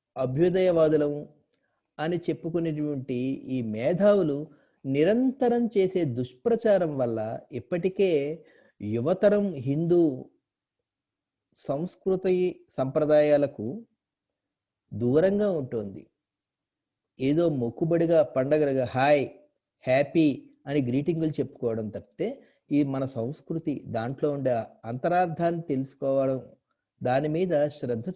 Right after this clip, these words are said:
చూపించడం ఈనాటి యువతరంలో తగ్గిపోతోంది. ఎందుకంటే ఈ మేధావులు తమ విమర్శల ద్వారా చేస్తున్నటువంటి బ్రెయిన్ వాష్ వల్ల. వేల సంవత్సరాలుగా వస్తున్న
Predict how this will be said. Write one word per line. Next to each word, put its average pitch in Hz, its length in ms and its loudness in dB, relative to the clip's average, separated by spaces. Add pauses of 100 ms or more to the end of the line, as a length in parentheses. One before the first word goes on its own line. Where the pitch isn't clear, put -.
చూపించడం 156 540 -4 (420)
ఈనాటి 151 460 -2
యువతరంలో 151 1040 -2 (460)
తగ్గిపోతోంది. 139 720 -2 (1080)
ఎందుకంటే 151 500 0
ఈ 147 220 0
మేధావులు 151 920 0
తమ 131 140 -2
విమర్శల 151 600 -2
ద్వారా 180 320 -2 (100)
చేస్తున్నటువంటి 139 920 -6 (200)
బ్రెయిన్ 123 380 -2
వాష్ 143 320 -2
వల్ల. 95 160 -14 (1400)
వేల 147 400 2
సంవత్సరాలుగా 185 840 0
వస్తున్న 143 580 -4